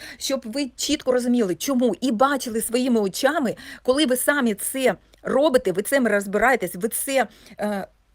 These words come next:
собі показуєте не тільки енергетично, ви можете на листки намалювати і це показати, розумієте?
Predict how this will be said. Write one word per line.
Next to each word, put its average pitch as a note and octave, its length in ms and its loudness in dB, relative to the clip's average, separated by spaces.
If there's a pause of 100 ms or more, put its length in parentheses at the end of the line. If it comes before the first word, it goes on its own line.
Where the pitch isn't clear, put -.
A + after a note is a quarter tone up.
(240)
собі B3+ 240 -2
показуєте B3+ 840 2
не A3+ 140 0
тільки E4 300 0
енергетично, C4+ 560 0
ви G#3+ 80 0
можете C#4 320 0
на C4 160 0
листки C4 340 -4
намалювати B3+ 560 0
і F3 80 -4
це - 140 -2
показати, A#3 520 0
розумієте? A3 500 -2